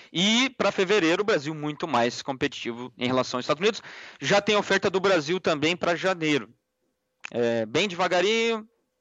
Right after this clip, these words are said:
claro, nem começamos a pensar em plantar ainda, mas já tem oferta pra janeiro. Quer dizer,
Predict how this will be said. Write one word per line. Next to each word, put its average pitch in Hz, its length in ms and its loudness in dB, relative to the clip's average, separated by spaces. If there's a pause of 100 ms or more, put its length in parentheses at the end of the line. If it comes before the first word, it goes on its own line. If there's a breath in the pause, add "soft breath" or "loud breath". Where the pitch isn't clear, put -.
claro, 156 380 2 (180)
nem 127 340 -4
começamos 135 460 -4
a 113 260 0
pensar 160 520 -2
em 165 60 -6
plantar 127 400 -2
ainda, 151 320 -6 (560 soft breath)
mas 127 960 2
já 139 200 0
tem 139 160 -4
oferta 139 340 0
pra 135 140 -2
janeiro. 135 360 -4
Quer 147 140 2
dizer, 139 380 0